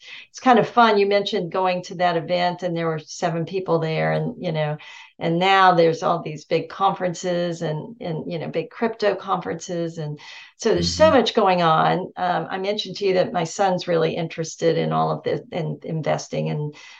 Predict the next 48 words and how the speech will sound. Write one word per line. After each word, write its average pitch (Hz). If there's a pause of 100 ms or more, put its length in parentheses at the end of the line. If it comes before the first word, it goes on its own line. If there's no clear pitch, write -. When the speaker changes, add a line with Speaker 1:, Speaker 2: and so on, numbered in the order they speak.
(120)
Speaker 1:
playing 202
around 170
in 160
that -
space 160
a 175
lot. 156 (120)
Um, 156 (120)
you 170
know, 160
I'm 170
doing 165
a 160
little 170
investing, 160
but 160
I 170
don't 170
know 170
what 180
I'm 180
doing, 190
which 185
I 185
know 185
is 180
really 196 (120)
<laughs> -
dangerous. 233
But 220 (400)
tell 277
us 370
a 285
little 247
bit 226
about 196
what 190
your 196
thoughts 190
are 180
as 170
being, 175
being 196
an 165
expert 165
in 175
blockchain 160
and 160